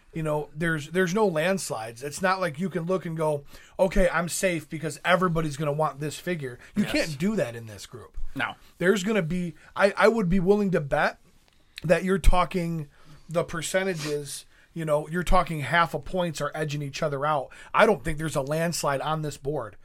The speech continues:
Speaker 1: I don't think the Horsemen are gonna sit down and go, "Okay, everybody wanted Vitus, so that's a, that's an easy one. What's left?" I don't
Speaker 2: Yeah.
Speaker 1: think, there's no runaways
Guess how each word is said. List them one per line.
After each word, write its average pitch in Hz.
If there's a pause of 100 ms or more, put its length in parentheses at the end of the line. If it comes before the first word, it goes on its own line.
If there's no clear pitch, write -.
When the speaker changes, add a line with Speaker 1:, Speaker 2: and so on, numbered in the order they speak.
(240)
Speaker 1:
I 190
don't 208
think 175
the 156
Horsemen 175
are -
gonna 151
sit 160
down 165
and 160
go, 151
"Okay, 170 (500)
everybody 196
wanted 170
Vitus, 151 (120)
so 175
that's 170
a, 160
that's 165
an 170
easy 160
one. 139 (260)
What's 170
left?" 135
I -
don't 190
Speaker 2:
Yeah. 190 (100)
Speaker 1:
think, 185
there's 180
no 208
runaways 208